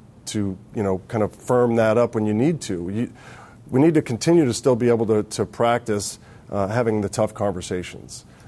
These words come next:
um, you know, but without kind of defaulting to this short-term results, uh, of, you know, "You'll, you'll do it when I say, because I said so," uh, uh, and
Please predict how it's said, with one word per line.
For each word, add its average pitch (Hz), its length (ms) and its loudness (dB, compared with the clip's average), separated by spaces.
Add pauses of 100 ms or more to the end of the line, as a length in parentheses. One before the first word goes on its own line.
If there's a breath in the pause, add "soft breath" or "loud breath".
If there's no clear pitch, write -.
um, 87 520 -6 (540)
you 107 100 -2
know, 92 200 -4 (260)
but 120 120 2
without 120 420 2 (340)
kind 110 160 0
of 95 140 -6
defaulting 110 600 2
to 107 100 -6
this 98 320 -4 (280 loud breath)
short-term 120 800 2
results, 107 720 0 (340 loud breath)
uh, 95 340 -4
of, 95 520 -4
you 110 80 -6
know, 95 260 -2
"You'll, 107 320 0
you'll 120 160 4
do 110 160 4
it 87 80 2
when 107 160 0
I 101 80 0
say, 98 400 -2 (260)
because 110 300 -2
I 95 80 -2
said 104 260 -2
so," 87 380 -10 (380 loud breath)
uh, 92 40 -6
uh, 92 440 -4
and 98 160 -4